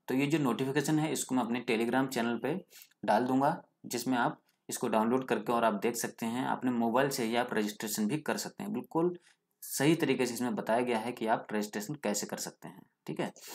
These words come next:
अब बात करते हैं कि रजिस्ट्रेशन कब से कब तक होंगे। तो उन्नीस जनवरी दो हज़ार इक्कीस से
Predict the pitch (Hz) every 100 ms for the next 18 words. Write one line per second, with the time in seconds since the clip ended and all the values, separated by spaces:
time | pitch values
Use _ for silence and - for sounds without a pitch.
0 | - - _ 139 143 160 156 147 151 156
1 | 156 123 131 - 143 165 143 127 - 143
2 | 127 - 117 101 95 92 _ _ _ -
3 | - 139 151 180 147 147 147 135 131 120
4 | 131 127 - 151 147 127 127 170